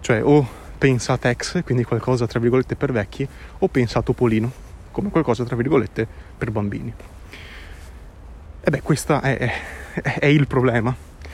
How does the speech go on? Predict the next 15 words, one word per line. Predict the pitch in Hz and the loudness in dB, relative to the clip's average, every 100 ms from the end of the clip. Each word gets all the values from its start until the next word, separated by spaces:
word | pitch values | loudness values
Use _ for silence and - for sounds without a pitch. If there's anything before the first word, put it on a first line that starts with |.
| - - - | -16 -16 -16
È | - | -2
uno | 131 156 | 2 4
dei | 135 | 4
problemi | 151 135 139 | 6 6 4
per | 143 135 | 2 0
cui | 127 | 0
il | 120 | 0
fumetto | - 127 110 - | 2 2 2 2
non | 127 127 | 4 4
è | 123 | 4
riuscito | 120 123 - - 127 | 2 0 -4 -2 0
ancora, | 131 131 - - 131 123 120 127 - - - - - - - - - | 2 0 -4 0 0 2 0 -4 -10 -16 -16 -16 -18 -16 -16 -16 0
per | 139 120 107 107 110 | 4 4 4 0 -2
la | 123 117 117 | -2 0 0
generalità | 117 131 123 120 113 151 | 0 2 4 2 2 0